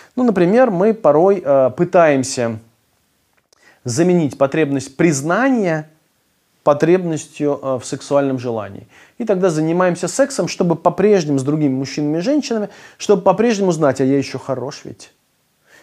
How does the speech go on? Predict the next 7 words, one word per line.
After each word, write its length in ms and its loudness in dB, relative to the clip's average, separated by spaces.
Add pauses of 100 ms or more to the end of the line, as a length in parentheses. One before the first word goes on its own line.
(120)
а 120 0
я 180 4
еще 300 -2
мужик, 540 -2
я 60 0
мачо, 440 -6
молодец". 600 -14